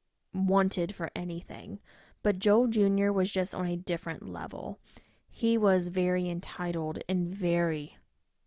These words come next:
selfish. So at the time of the murder, he was twenty-eight years old, and he had been in college for a total of nine years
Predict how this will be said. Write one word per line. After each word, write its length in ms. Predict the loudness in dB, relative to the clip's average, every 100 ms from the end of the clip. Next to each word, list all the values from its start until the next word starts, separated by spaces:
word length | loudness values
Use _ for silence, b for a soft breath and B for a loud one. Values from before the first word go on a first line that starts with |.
| _
selfish. 720 | -10 -8 -8 -8 -10 -8 -8 -12 _
So 140 | -2 0
at 140 | 2
the 60 | 0
time 280 | 0 0 2
of 80 |
the 60 | 2
murder, 380 | 4 4 4 2
he 200 | 2 0
was 140 | 0
twenty-eight 480 | -2 -2 0 0 -2
years 220 | -2 -2
old, 320 | -2 -2 -6 -12 _ b b b b _ -4
and 100 | 0
he 120 | 4
had 160 | 4 4
been 160 | 2
in 100 | 2
college 420 | 0 0 0 0
for 180 | 0 0
a 60 | 0
total 420 | 2 2 4 2
of 400 | 2 4 2 -2 B B B B B -20 -2
nine 600 | 0 4 4 4 4 4
years 640 | 6 6 4 0 -2 -4